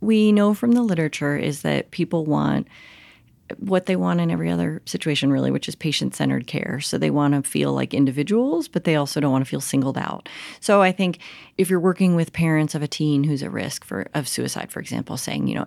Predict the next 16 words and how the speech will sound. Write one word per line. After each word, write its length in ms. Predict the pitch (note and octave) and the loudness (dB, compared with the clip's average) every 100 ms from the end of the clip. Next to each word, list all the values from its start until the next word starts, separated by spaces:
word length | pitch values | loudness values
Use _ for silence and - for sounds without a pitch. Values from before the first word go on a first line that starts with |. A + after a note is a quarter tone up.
| - | -2
"Every 220 | A#3 B3+ | 2 2
time 260 | G#3+ G#3+ G3+ | 4 4 4
we 100 | F#3+ | 2
talk 300 | F#3 F3 F#3 | 2 0 -2
with 100 | E3+ | -4
families 640 | E3 E3 E3 E3 D#3+ D#3+ | -2 -2 0 0 -2 -2
where 180 | D#3 D3 | -4 -4
kids 300 | - D#3+ D#3+ | -4 -4 -2
at 100 | - | -2
risk, 380 | D3 C#3+ - - | -2 -2 -6 -2
we 100 | E3 | 2
wanna 260 | D#3+ D#3 | 4 2
talk 220 | D#3 C#3+ C#3+ | 0 -4 -2
about 180 | C#3 | -4
home 260 | C#3+ C#3 C3+ | -2 0 0
safety. 600 | C3 F2 - - - - | 0 -6 -6 -8 -10 -10